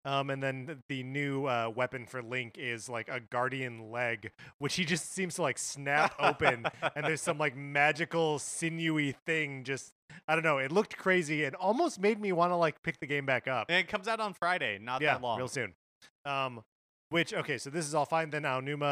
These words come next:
Speaker 1: uh, shows up and is like, "Hey, so we've got some Zelda stuff to, to talk about." Um, first, as you know, of course, Legend of Zelda Skyward Sword, uh, H D is coming out on July sixteenth.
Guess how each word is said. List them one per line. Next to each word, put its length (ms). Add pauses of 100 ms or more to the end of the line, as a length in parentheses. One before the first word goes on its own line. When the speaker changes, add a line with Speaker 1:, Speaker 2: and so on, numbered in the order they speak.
(280)
Speaker 1:
uh, 40
shows 260
up 140
and 100
is 120
like, 260 (280)
"Hey, 200
so 160
we've 120
got 180
some 160
Zelda 300
stuff 280
to, 260
to 120
talk 240
about." 320 (340)
Um, 320
first, 420
as 240
you 100
know, 220
of 120
course, 280
Legend 220
of 80
Zelda 540
Skyward 400
Sword, 400 (320)
uh, 180
H 260
D 180
is 120
coming 240
out 180
on 180
July 280
sixteenth. 640